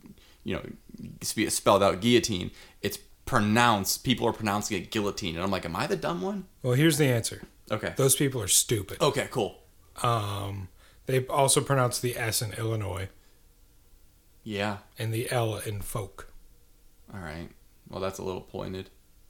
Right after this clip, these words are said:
Speaker 2: Yes.
Speaker 1: Do you say Nevada or Nevada?
Speaker 2: I see what you're getting at, but I do have an answer.
Speaker 1: Okay.
Speaker 2: That's even funnier.
Speaker 1: All right.
Speaker 2: Uh, I bobble my head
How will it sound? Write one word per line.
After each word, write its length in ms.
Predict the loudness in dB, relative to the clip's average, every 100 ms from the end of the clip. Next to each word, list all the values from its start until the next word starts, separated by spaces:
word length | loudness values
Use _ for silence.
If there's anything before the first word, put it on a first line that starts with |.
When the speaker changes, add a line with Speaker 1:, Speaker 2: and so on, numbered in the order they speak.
| _ -20 _ _
Speaker 2:
Yes. 360 | -10 -8 -6 -4
Speaker 1:
Do 80 | -4
you 40 |
say 200 | -2 -2
Nevada 640 | -2 -2 0 0 0 -4 -6 -14
or 120 | -12 -12
Nevada? 600 | -10 -4 0 0 0 -4 -6 -18 -20 -20 -20 -20 -20 -20 -20 -20 -20 _ -20 -20 -20 -20 -20 -20 -20 -20 -20 -20 -20 -20 -16 -14 -14 -10
Speaker 2:
I 60 | -2
see 100 | 0
what 100 | 2
you're 100 | 4
getting 160 | 4 2
at, 80 |
but 100 | 0
I 40 | -2
do 120 | -2
have 100 | -4
an 60 | -6
answer. 280 | -6 -8 -8 -2
Speaker 1:
Okay. 280 | 0 0 -4 -8
Speaker 2:
That's 160 | -8 -6
even 180 | -6 -8
funnier. 340 | -10 -12 -16 -10 -8
Speaker 1:
All 60 |
right. 180 | -6 -8 -16 -20 -20 -12 -6
Speaker 2:
Uh, 400 | -4 -4 -6 -10 -14 -14
I 120 | -10
bobble 340 | -2 0 2 0
my 160 | 0
head 300 | 0 -2 -6